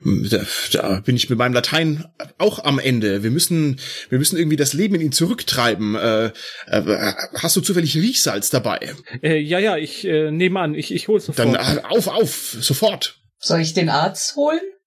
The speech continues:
Speaker 2: Ähm, vielleicht, ja. Ich weiß es nicht.
Speaker 1: Das ist eine, das ist eine sehr gute Idee.
Speaker 3: Ja, dann würde ich das tun.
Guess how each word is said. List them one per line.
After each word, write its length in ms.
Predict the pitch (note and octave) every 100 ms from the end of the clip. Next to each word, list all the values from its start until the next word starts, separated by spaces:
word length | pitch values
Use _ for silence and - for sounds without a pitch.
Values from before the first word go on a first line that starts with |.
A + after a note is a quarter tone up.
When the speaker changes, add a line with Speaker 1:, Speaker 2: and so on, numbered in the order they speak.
| _
Speaker 2:
Ähm, 460 | D3+ D3+ D3+ D3+ D3+
vielleicht, 680 | - D#3 D3+ F#3 C#4+ D#4 -
ja. 420 | G#3 G3+ B3 F4 C#4+ _ _ _
Ich 140 | - -
weiß 300 | A#3 F4 -
es 120 | -
nicht. 380 | F#3+ F3 - -
Speaker 1:
Das 160 | -
ist 120 | B2+
eine, 100 | B2+
das 380 | A2+ - - B2+
ist 100 | -
eine 160 | B2 B2+
sehr 200 | - F3
gute 200 | F#3 D#3
Idee. 300 | C#3 G#2+ - - _
Speaker 3:
Ja, 300 | - E3+ D#3 - _
dann 300 | - C#3+ D#3+
würde 180 | E3 D#3
ich 140 | D#3
das 240 | C#3 C3+ -
tun. 280 | - C#3